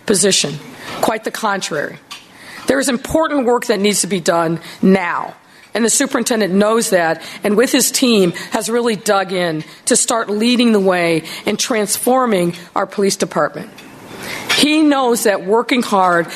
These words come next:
making sure that we win the trust of our officers, but also of our community, is mission critical to making sure that the police department is the strongest in the nation,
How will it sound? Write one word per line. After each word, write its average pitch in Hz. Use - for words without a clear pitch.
making 233
sure 254
that 202
we 196
win 240
the 233
trust 208
of 196
our 185
officers, 214
but 247
also 262
of 220
our 190
community, 190
is 208
mission 240
critical 180
to 247
making 226
sure 233
that 196
the 202
police 269
department 196
is 233
the 233
strongest 254
in 220
the 208
nation, 202